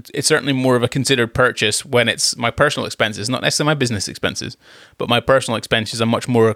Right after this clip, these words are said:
considered now. May-, maybe that's because you've got the co-, cost of living crisis that's going on, or a discussion of it, and the increase in, like, energy bills and all that kind of thing.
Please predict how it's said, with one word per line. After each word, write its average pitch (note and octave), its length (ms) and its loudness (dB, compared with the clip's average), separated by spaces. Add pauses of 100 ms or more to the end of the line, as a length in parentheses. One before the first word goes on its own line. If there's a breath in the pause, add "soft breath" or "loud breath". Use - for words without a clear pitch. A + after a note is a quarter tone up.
(140)
considered A#2 520 0
now. A2+ 260 -2 (440 soft breath)
May-, F#4 220 2
maybe A3+ 200 2
that's D3+ 180 2
because C#3 280 -2
you've A#2+ 80 -2
got A#2+ 160 2
the B2 80 -2 (320)
co-, B2 200 -8
cost - 280 0
of A#2+ 60 -4
living A#2 180 0
crisis A2+ 400 0
that's - 140 -8
going A#2 220 2
on, A2 260 4
or G#2+ 80 4
a G#2 40 0
discussion A2+ 440 0
of A2+ 160 2
it, A2+ 160 6
and G#2+ 100 -2
the G#2+ 60 2
increase A2 340 -2
in, A2+ 180 0
like, G#2 200 -2
energy A#2 280 0
bills A2+ 540 4
and G#2+ 100 0
all A2+ 100 2
that - 120 0
kind G2+ 120 -8
of - 40 -14
thing. E2+ 240 -6